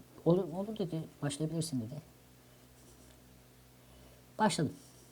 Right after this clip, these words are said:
Birkaç ay sonra staj bitti. Dedi, "Mustafa," a-, anahtarı verdi bana. Dedi, "Sen," dedi, "be-, farkındayım." dedi.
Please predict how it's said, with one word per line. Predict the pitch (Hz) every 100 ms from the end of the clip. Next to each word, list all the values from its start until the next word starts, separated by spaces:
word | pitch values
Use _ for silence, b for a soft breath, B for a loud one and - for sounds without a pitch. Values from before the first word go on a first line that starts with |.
| - - - - - - - -
Birkaç | 139 180 175
ay |
sonra | 160 160
staj | - 170 156
bitti. | 165 - 185 - -
Dedi, | 175 180
"Mustafa," | 170 185 180
a-, | - 151 160
anahtarı | 165 165 170
verdi | 170 165
bana. | 165 156 - - - - B B B B -
Dedi, | 160 180 - - - - - -
"Sen," | - 156
dedi, | 151 156 139
"be-, | 156 156 135
farkındayım." | - 139 165 170 147
dedi. | 127